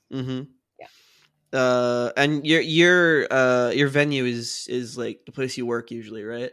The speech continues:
Speaker 1: That's
Speaker 2: <laughs> Yes. Yeah. I, um, the, p-, the place that I work is where I usually perform.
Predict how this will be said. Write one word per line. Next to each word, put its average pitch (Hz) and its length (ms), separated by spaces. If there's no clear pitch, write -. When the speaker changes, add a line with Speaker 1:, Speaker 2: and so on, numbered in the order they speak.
Speaker 1:
That's 269 400
Speaker 2:
<laughs> 262 80
Yes. 240 460
Yeah. 214 340
I, 220 300
um, 202 340
the, 254 80
p-, 240 160
the 254 100
place 240 280
that 240 120
I 214 120
work 208 280
is 208 180
where 190 200
I 180 260
usually 208 580
perform. 196 840